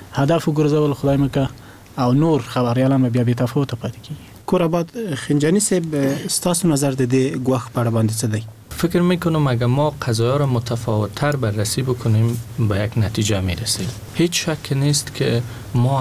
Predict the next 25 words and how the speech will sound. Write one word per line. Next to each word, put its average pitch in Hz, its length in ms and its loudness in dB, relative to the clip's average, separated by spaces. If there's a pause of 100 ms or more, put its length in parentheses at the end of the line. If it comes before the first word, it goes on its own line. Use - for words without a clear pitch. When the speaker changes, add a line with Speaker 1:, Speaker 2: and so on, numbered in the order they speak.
Speaker 3:
از 110 160 0
هر 95 140 0
دو 117 220 -2
طرف، 107 580 -6
هم 113 180 2
از 110 180 0
جانب 113 360 2
طالبان 113 560 -2
تهدید 110 420 -2
می‌شیم 107 440 2
و - 20 -2
هم 117 240 2
از 104 180 -2
جانب 110 360 0
حکومت 110 540 0
افغانستان 104 580 -2
مورد 110 360 2
ملامت 98 580 -2
هستیم. - 300 -8 (760)
پوشش 151 420 0
قندوز 151 480 0
حکومت 127 580 0
افغانستان 113 600 -2
فکر 131 320 -2
می‌کنه 104 500 0